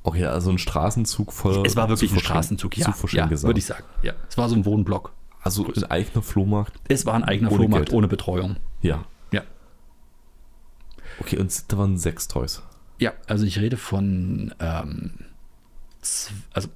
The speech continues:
Speaker 2: ich glaub, ein Dildo, ein Vibrator und einmal, was, wie nennt man das? Liebeskugeln? Ich glaub, Liebeskugeln. Ja.
Speaker 1: Wa-, wa-, waren die original verpackt?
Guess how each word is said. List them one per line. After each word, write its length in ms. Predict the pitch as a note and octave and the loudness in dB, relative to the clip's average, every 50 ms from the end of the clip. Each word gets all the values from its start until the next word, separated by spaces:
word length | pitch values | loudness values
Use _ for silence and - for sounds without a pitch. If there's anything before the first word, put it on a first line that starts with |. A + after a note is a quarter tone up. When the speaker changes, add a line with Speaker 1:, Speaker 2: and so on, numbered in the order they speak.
| - - - - - - - - | -18 -20 -20 -20 -20 -20 -16 -12
Speaker 2:
ich 80 | - - | -8 -4
glaub, 200 | - A2+ - - - | -4 -4 -4 -4 -4
ein 220 | - G2 G2 F#2+ E2+ | -2 0 0 2 2
Dildo, 280 | G2 A#2 C#3 F#3 - | 2 2 2 2 0
ein 140 | - A2+ G#2+ | 2 2 2
Vibrator 680 | G#2+ A2 - - G#2+ A#2 D#3 - D#3+ E3 E3 E3 - - | 0 0 0 -2 -2 -2 0 0 0 0 -2 -2 -4 -2
und 240 | A#2+ B2 C3+ - - - - | 0 0 0 -2 -4 -4 -2
einmal, 600 | A2+ G#2+ A2+ A2 G#2 G#2 G#2 G2+ G2+ G2+ G2+ G2 - - - - - - - - - - - - - | 0 2 2 2 2 2 2 2 0 0 -2 -4 -8 -14 -20 -18 -18 -18 -18 -18 -20 -20 -20 -20 -18
was, 180 | - - - - | -10 -6 -4 -2
wie 80 | F2+ E2+ | 0 0
nennt 180 | F2+ G2+ - | -2 -2 -2
man 80 | A2+ A2 | -2 -4
das? 160 | - - - | -4 -4 -2
Liebeskugeln? 680 | - G2 G2+ C3 D3+ - - F3+ E3+ E3+ E3 D#3 B2+ - - - - | -2 0 0 0 -2 -2 -2 -2 0 0 0 0 -2 -4 -8 -16 -12
Ich 60 | - | -6
glaub, 160 | - G2 G2 | -6 -4 -2
Liebeskugeln. 640 | F#2+ F#2 F2+ F#2 - - - G#2+ A2 A2+ - - - - - - - - - - - - | -2 -2 -2 -4 -6 -6 -4 -4 -2 -2 -4 -6 -10 -12 -16 -16 -16 -14 -14 -16 -14 -12
Ja. 180 | - - - - - - - - - - - - - - - - - - - - - - - - - - - - - - - - - | -12 -12 -12 -14 -20 -20 -18 -18 -16 -14 -12 -12 -12 -14 -16 -20 -20 -20 -20 -20 -20 -20 -20 -20 -18 -16 -16 -16 -16 -18 -18 -14 -10
Speaker 1:
Wa-, 240 | - - - - - | -10 -8 -8 -8 -8
wa-, 80 | - - - - - - - - - - G#2+ | -10 -14 -16 -16 -18 -16 -14 -12 -6 -2 0
waren 140 | G#2+ A2 A2+ | 2 2 2
die 60 | - | 2
original 320 | A#2 A2 G#2+ G2+ G2 F#2+ F#2+ | 0 2 2 2 2 2 0
verpackt? 440 | - F#2+ D#2+ - - D#2 - - | 0 -2 -2 0 -2 -2 -4 -6